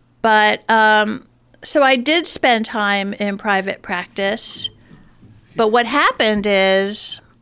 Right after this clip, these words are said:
I started taking a lot of court appointments. And if the public defender's office is not able to handle a case because they have a conflict of interest, like, for instance, we never handle co-defendants,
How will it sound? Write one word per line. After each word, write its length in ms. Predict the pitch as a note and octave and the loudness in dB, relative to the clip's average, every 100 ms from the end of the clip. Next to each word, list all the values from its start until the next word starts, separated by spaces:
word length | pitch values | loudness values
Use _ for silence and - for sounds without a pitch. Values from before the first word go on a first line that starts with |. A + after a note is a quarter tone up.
| _ _ | _ _
I 160 | G#3+ A3 | -2 0
started 680 | - - B3 B3 C#4+ D4+ C4 | 0 -2 0 0 2 -2 -2
taking 420 | B3+ A#3+ A#3 A3+ | -2 -2 -2 -4
a 60 | |
lot 260 | G#3 F#3+ G3 | -2 -2 -2
of 140 | G3 | -4
court 320 | - - G3 F#3 | -12 -8 -6 -6
appointments. 1040 | - - B3 F#3+ - - - - - - _ _ _ _ - - | -12 -10 -8 -8 -12 -20 -14 -6 -4 -4 _ _ _ _ -20 -6
And 640 | G#3 G#3 G#3 G3+ G3+ G3 F#3+ _ | -2 0 2 2 0 -2 -8 _
if 320 | A#3 D4 - | 0 0 0
the 80 | - | -8
public 400 | - D#4 C4 B3 | -2 0 2 0
defender's 680 | B3 - A3 G#3+ G#3 G3 G3 | -2 -2 -2 -2 -2 -4 -2
office 540 | F#3 F#3 F#3+ F#3+ F#3 | -2 -2 -6 -6 -6
is 280 | - G3 F#3 | -6 -6 -4
not 360 | G3+ G3+ G#3 - - | -2 0 -2 -4 -8
able 580 | G#3+ A3 G#3 G3 D3 - - | 0 2 2 -2 -6 -10 -14
to 140 | - | -16
handle 520 | G3 G#3+ G#3+ G#3 F#3+ | -8 -2 -2 0 -2
a 180 | F#3 F#3 F#3 | -2 -6 -10
case 400 | - A3+ F#3+ F#3 | -8 -4 -4 -4
because 400 | - F#3+ G#3 F#3 | -6 -6 -6 -6
they 120 | - F#3+ | -4 -4
have 140 | F3+ | -4
a 60 | F3+ | -6
conflict 580 | - F#3+ G3 G3 F#3 | -6 -6 -4 -8 -8
of 120 | F#3 F#3+ | -8 -6
interest, 520 | G#3 C4+ F4+ - - - - - - | -4 -4 -4 -6 -10 -18 -20 -12 -4
like, 160 | G3+ | -4
for 120 | - | -2
instance, 380 | A#3+ A3+ A3+ - | -2 -2 -4 -6
we 120 | A3 | -4
never 400 | G#3+ G#3+ G#3+ G3 | -2 2 2 0
handle 340 | G3+ F#3+ F#3 F3+ | -4 -4 -4 -6
co-defendants, 1040 | - F#3 F3 E3 E3 D#3 - - - - | -6 -4 -4 -6 -12 -12 -14 -18 -14 -16